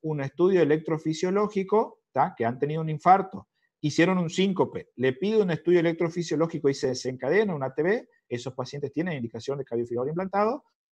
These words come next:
o a gente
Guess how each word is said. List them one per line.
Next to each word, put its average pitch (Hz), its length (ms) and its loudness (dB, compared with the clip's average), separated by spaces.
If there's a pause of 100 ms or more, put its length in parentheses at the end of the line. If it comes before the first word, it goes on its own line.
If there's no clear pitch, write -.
(3250)
o 214 340 6 (100)
a 143 80 4
gente 143 360 -6